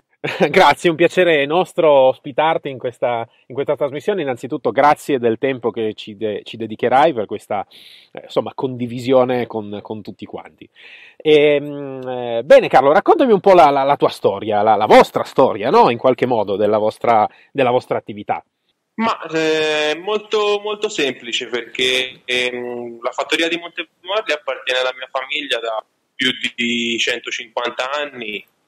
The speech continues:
Speaker 2: e io e mio fra-, e i miei fratelli siamo la settima generazione, diciamo, che, mm,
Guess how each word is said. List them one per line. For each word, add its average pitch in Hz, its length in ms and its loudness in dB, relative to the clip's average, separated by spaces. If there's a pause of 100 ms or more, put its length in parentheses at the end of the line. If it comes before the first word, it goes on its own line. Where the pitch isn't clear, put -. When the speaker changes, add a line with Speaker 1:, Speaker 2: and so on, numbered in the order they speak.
(140)
Speaker 2:
e 113 100 0
io 131 240 0
e 131 120 -4
mio 131 180 -4
fra-, 135 260 -8
e 135 100 -2
i 135 80 -6
miei 135 120 -6
fratelli 147 400 -6
siamo 120 280 -8
la 117 80 -4
settima 117 440 -6
generazione, 117 800 -6
diciamo, 110 540 -6
che, 107 220 -8 (440)
mm, 107 140 -12